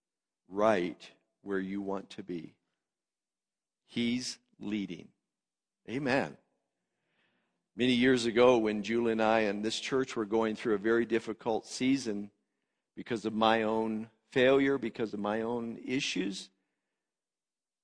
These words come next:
there was a lot of disrest, or at least that's how my soul, that's what I was feeling in my life. And my, my thought was, "Let's go away.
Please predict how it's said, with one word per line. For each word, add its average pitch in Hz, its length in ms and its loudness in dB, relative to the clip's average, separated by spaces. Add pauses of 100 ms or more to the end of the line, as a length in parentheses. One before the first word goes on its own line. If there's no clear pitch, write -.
(320)
there 127 220 6
was 113 380 0 (160)
a 113 40 2
lot 113 320 8
of 104 240 0
disrest, 127 840 0
or 117 160 2
at 98 80 -2
least 131 280 0 (520)
that's 120 260 6
how 113 220 2
my 131 300 4
soul, 104 540 -4 (240)
that's - 280 0
what 90 100 -2
I 113 160 6
was 120 240 0
feeling 98 480 -6
in 92 140 -8
my 113 180 -2
life. 92 320 0 (1120)
And 113 140 0
my, 165 380 12
my 139 320 12
thought 135 400 12
was, 127 520 6
"Let's 160 300 6
go 185 160 6
away. 165 580 8